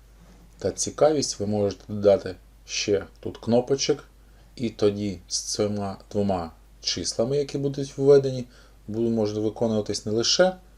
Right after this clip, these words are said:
Додавання, а там і віднімання, множення, ділення, результат, відповідно, буде з'являтися тут. Це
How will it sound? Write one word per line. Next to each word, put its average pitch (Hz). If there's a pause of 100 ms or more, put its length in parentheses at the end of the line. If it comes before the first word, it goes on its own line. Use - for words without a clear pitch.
(560)
Додавання, 135
а 147
там 90
і -
віднімання, 117
множення, 113
ділення, 117
результат, 101
відповідно, 101
буде 90
з'являтися 92
тут. - (1200)
Це 185